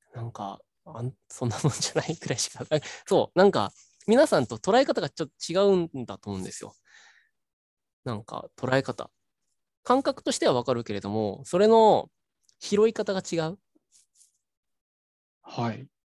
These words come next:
Speaker 1: その感覚のセンサーが、なんか皆さんすごく敏感だなっていう感覚を持っています、僕は。
Speaker 2: うん、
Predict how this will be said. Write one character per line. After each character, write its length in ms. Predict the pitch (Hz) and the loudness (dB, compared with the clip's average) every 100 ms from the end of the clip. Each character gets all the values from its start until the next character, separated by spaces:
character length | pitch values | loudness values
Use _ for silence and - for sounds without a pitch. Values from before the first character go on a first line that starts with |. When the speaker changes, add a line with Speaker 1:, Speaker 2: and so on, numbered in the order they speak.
| _ | _
Speaker 1:
そ 140 | - 175 | -4 0
の 160 | 208 | 0
感 220 | 202 196 190 | 2 0 0
覚 320 | 190 - 185 | -4 -4 0
の 400 | 190 185 107 - _ _ _ | 2 2 2 -4 _ _ _
セ 160 | - 208 | -2 0
ン 120 | 180 | 0
サ 440 | - 101 92 90 - | -4 -10 -10 -12 -6
ー 40 | |
が、 320 | 110 98 95 _ _ _ _ _ | -4 -4 -8 _ _ _ _ _
な 100 | - | -2
ん 80 | 185 | -2
か 180 | - 113 | -2 -2
皆 260 | 127 185 - | 2 4 2
さ 200 | - 123 | 2 0
ん 100 | 98 | -2
す 140 | - | -4
ご 160 | 170 160 | -4 -4
く 80 | 127 | -4
敏 200 | 107 107 | -4 -4
感 180 | 104 | -6
だ 120 | 101 104 | -6 -4
な 120 | 123 | -4
っ 80 | - _ | -4 _
て 80 | 104 | -14
い 40 | |
う 40 | - | -10
感 220 | - 170 | -4 -4
覚 580 | 180 165 156 147 151 160 _ | -4 -8 -8 -6 -6 -10 _
を 300 | 139 127 180 | -8 -6 -8
持 100 | 185 | -12
っ 40 | 120 | -14
て 240 | - - | -16 -20
い 60 | - | -20
ま 120 | - | -20
す、 80 | - | -12
僕 240 | - 131 | -8 -8
は。 100 | 120 - | -10 -14
Speaker 2:
う 40 | |
ん、 100 | 120 | -16